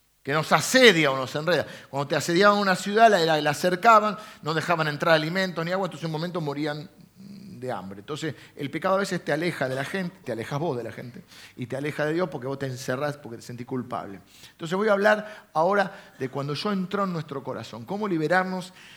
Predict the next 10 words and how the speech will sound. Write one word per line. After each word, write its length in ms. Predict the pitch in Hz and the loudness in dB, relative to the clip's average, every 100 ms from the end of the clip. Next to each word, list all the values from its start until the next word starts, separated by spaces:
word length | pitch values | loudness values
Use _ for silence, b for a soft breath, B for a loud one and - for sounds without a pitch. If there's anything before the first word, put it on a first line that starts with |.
| B | B
del, 380 | 120 131 123 - _ | -10 -8 -8 -14 _
del 300 | 135 135 131 | -14 -8 -2
bagaje, 720 | 131 151 214 214 - 151 123 | 2 4 6 6 2 -2 -2
del 140 | 123 | -2
equipaje 640 | 135 131 165 - 233 233 202 | -4 -4 -6 4 4 4 -2
interior 840 | 175 165 170 170 214 233 214 - B B | -2 -4 -4 -2 2 2 0 -10 B B
que 100 | - | -10
nos 220 | 151 147 262 | -6 -6 -6
enferma. 720 | 156 - 147 107 101 104 95 b b b b _ _ _ | -10 -2 -2 -2 -6 -12 -14 b b b b _ _ _
¿Mm? 160 | 170 | -12